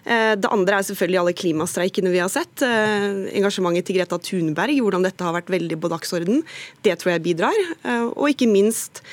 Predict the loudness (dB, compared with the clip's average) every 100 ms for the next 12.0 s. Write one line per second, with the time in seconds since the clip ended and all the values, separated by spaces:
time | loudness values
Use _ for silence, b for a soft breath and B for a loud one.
0 | B B -10 2 2 4 2 2 2 0
1 | 2 2 4 2 2 0 2 0 2 2
2 | 2 -2 -2 -2 -2 -6 -4 -4 -4 0
3 | 0 2 0 0 0 2 2 0 0 -2
4 | -4 -2 0 -2 -2 0 0 0 -2 -2
5 | -2 0 0 0 -2 -2 -2 -4 -2 -2
6 | -2 -4 -4 -2 -4 -4 -2 -4 -4 -16
7 | B B B B -4 0 0 0 -2 -2
8 | 2 2 2 2 0 -4 -2 -2 2 0
9 | 2 -2 -2 -2 0 0 -2 -4 -2 2
10 | 4 4 2 0 0 -2 -2 -4 0 0
11 | 2 0 0 0 -2 -2 -2 0 2